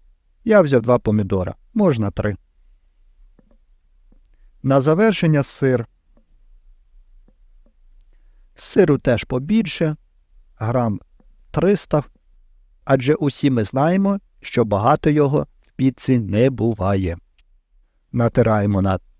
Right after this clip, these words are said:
великій терці. Ось є. Поки ми готували інгредієнти,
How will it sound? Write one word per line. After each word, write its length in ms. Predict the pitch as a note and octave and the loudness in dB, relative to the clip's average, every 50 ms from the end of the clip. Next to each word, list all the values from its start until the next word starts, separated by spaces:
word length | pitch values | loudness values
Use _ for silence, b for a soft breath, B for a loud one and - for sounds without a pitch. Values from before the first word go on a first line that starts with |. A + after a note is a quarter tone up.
| _ | _
великій 460 | - A2 A#2+ A2+ A2 F#2+ - - - | -2 0 2 2 2 0 -2 -4 -8
терці. 580 | - - G3 G#3 A3 G3+ - - - - F3 E3 - _ _ _ _ _ _ _ _ _ _ _ _ _ _ _ _ - | -4 2 4 4 4 2 0 -6 -6 -4 -4 -6 -6 _ _ _ _ _ _ _ _ _ _ _ _ _ _ _ _ -6
Ось 420 | - E3+ F3+ F#3 - - - - - | -2 0 0 0 -2 -6 -12 -10 -6
є. 260 | G#2 G2+ G2+ G2 F2+ - _ _ - _ _ _ - - _ _ _ _ _ _ _ _ _ _ _ _ _ _ _ _ _ _ _ _ _ _ _ _ _ _ _ _ _ _ _ | -4 -2 -2 -2 -4 -6 _ _ -20 _ _ _ -20 -20 _ _ _ _ _ _ _ _ _ _ _ _ _ _ _ _ _ _ _ _ _ _ _ _ _ _ _ _ _ _ _
Поки 380 | - F3 F#3+ F#3 E3+ - - C#3+ | 2 4 4 4 4 4 2 2
ми 160 | C3+ C3 A#2+ | 2 2 2
готували 680 | A2 G#2+ A#2 C3 B2 - C#3 B2+ C3 B2 A#2 A2+ G#2+ | 0 -2 -2 -2 0 0 0 2 4 4 4 2 0
інгредієнти, 1120 | - B2 A#2 A2 G2 - A2 G#2+ F#2+ G2+ G#2+ A#2+ E3+ G3 A3 A3+ A3 - - F3 E3+ F3 | 0 -2 -2 -2 -2 -2 -2 -4 -4 -4 -4 -2 0 0 2 0 0 -2 -2 -2 -2 -4